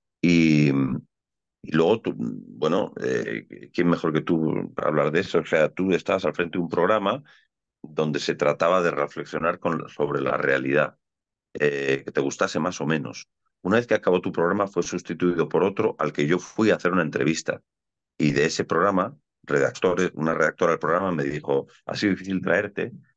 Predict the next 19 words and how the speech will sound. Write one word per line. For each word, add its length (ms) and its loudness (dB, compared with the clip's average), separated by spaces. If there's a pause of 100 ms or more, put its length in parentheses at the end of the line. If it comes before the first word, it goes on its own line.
(140)
porque 480 0 (240)
no 340 4
se 180 -2
puede 420 2
hablar 340 0 (100)
de 160 -2
nada 400 0 (260)
de 60 -14
política." 580 -2 (880)
En 120 4
este 200 0
programa 380 2
que 80 -2
teníamos 320 -2
en 80 0
Magazine, 640 0 (240)
que 120 -2
había, 560 2
eh, 280 -2